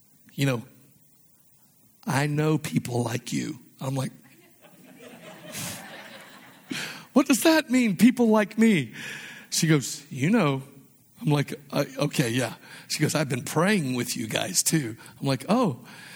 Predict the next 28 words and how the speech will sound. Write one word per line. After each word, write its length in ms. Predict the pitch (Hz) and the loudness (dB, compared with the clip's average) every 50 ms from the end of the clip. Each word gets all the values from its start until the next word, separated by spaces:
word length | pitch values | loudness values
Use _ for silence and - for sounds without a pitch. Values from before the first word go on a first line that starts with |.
| - - - | -20 -20 -14
She 180 | - - - 143 | -12 -6 -2 0
goes, 220 | 139 139 123 - | 0 0 0 0
"Yeah, 360 | 139 156 175 175 147 127 123 120 131 170 160 143 | 0 2 2 2 2 0 -2 -6 -8 -10 -12 -6
we 240 | 123 131 151 175 190 | -2 0 0 2 2
know 320 | 185 180 185 190 165 135 | 0 0 2 2 0 0
that 220 | 123 123 131 - 127 | 0 -2 -4 -2 -2
God 420 | 131 131 139 147 165 165 165 - | -2 -2 0 0 -2 -2 -4 -2
is 220 | - 151 135 135 | -2 -2 -2 -2
going 300 | - - 143 143 147 151 | -4 -6 -4 -4 -4 -2
to 80 | 147 151 | -2 -2
send 520 | 143 - - 160 160 151 135 127 120 123 - - - - - - - - | -2 -2 -2 -2 -2 -2 -2 -4 -6 -8 -10 -14 -20 -20 -20 -16 -6 -2
a 100 | 139 127 | -2 0
wave 320 | 117 127 135 143 147 143 | 0 0 0 0 0 -2
of 160 | 151 143 - | -2 -4 -4
healing 540 | - - 170 160 143 131 120 120 117 110 - - - - _ _ _ | -2 -2 0 0 0 0 -2 -4 -6 -10 -12 -18 -20 -20 _ _ _
through 140 | - 135 | 0 2
this 220 | 123 123 120 - - | 2 2 0 0 0
Methodist 480 | - 127 127 - 151 123 120 113 - | 0 -2 0 -2 -4 -2 -2 -4 -4
church." 520 | - - 139 131 120 - - - - - _ _ _ _ _ _ _ _ - - - _ - - _ _ _ _ _ _ _ _ _ _ _ _ - | -4 -4 -4 -4 -4 -6 -8 -12 -12 -12 _ _ _ _ _ _ _ _ -20 -20 -20 _ -20 -20 _ _ _ _ _ _ _ _ _ _ _ _ -2
And 220 | 139 135 123 113 131 | -2 -2 -2 0 2
we 120 | 180 220 | 2 2
got 300 | 165 170 156 139 147 - | 4 2 0 0 -2 -2
to, 160 | - 156 143 | 2 2 2
as 160 | 131 127 113 | 2 0 -2
a 60 | - - | -4 -4
camp 400 | - - - 139 147 - - - | -2 -2 0 0 0 -2 0 -2
that 180 | 160 151 - | -2 0 0
night, 260 | 156 151 156 165 175 | 0 0 0 0 -2